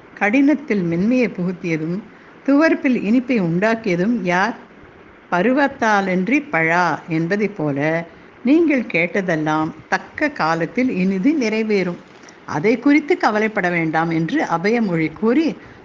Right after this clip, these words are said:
தமது இனிய அருள்மொழிகளால் அவர்களை மகிழ்வித்தார். சுவாமிகள் ஜாதி, மத பேதம், வர்ணாசிரமம் இவற்றையெல்லாம் பார்க்காமல் தன்னிடம் வரும் பக்தர்கள் யாராயினும்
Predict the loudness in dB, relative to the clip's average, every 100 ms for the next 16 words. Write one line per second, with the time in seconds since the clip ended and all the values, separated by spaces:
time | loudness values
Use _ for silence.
0 | -2 0 2 0 2 4 4 4 2 2
1 | 2 2 0 0 0 2 0 0 -2 -2
2 | -2 0 0 0 0 -2 -2 -2 -2 -2
3 | -4 -20 -20 -20 -20 -20 -12 -4 0 2
4 | 2 2 0 -2 -6 -10 -4 0 2 0
5 | 0 0 0 0 -2 -2 -2 0 0 -2
6 | -6 -16 -20 -12 0 0 2 0 0 -2
7 | -2 0 0 -2 -2 -2 0 0 0 2
8 | 0 0 -2 0 0 -2 -4 -12 -20 -20
9 | -4 2 6 6 4 4 4 2 0 -2
10 | 0 0 2 2 2 2 4 2 2 2
11 | 2